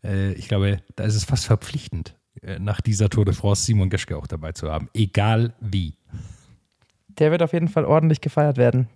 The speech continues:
Speaker 2: den Schau ins Land rauf. Da werden einige aus Freiburg, die ihn gut kennen,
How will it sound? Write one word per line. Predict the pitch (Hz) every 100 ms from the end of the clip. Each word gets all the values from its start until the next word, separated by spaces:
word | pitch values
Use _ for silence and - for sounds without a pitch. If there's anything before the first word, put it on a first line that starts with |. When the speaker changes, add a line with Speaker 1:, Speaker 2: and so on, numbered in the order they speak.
| -
Speaker 2:
den | 123
Schau | - 123
ins | 123 -
Land | 131
rauf. | 127 143 143
Da | 143 139
werden | 143 139 135 - - - _
einige | - 156 180 151 156 147 147
aus | 143 143
Freiburg, | - 143 139 143 143 - - -
die | 143 143
ihn | 143 143
gut | - 160
kennen, | - 151 151 151